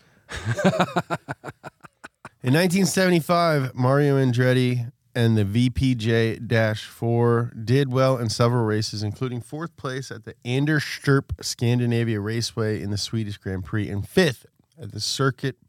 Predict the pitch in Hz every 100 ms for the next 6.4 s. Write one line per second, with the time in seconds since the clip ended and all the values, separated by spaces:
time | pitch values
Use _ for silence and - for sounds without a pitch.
0 | - - 123 123 123 - _ _ - 110
1 | - - - - 123 127 127 120 - 104
2 | 101 117 117 107 - 101 98 92 95 90
3 | _ _ _ 135 139 147 180 180 180 -
4 | 185 160 143 - 156 147 143 147 - 131
5 | 127 - 170 202 226 196 - 127 113 -
6 | 113 113 113 131